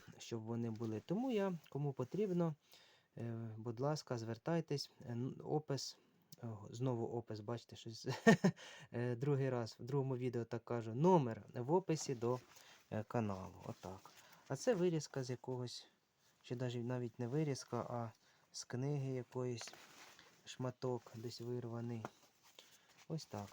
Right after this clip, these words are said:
ну, хай він буде тут. Отака веснянка. Так, далі. Ой-ой-ой, я ж кажу, відпадає ззаді дві сторінки. Знову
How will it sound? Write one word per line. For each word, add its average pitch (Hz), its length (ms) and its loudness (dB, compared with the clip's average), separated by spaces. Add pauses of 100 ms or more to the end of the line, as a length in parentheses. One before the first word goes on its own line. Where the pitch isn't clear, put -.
ну, 320 180 -4
хай 123 260 -4
він 113 160 -6
буде 110 240 -8
тут. - 340 -12 (2750)
Отака 175 500 -2
веснянка. 98 800 -4 (2000)
Так, 98 300 -10
далі. 107 340 -2 (160)
Ой-ой-ой, 104 360 -6 (200)
я - 80 -16
ж - 60 -14
кажу, - 200 -18 (100)
відпадає 110 640 0 (320)
ззаді 123 380 2
дві 117 160 -6
сторінки. 135 580 -4 (440)
Знову 208 500 0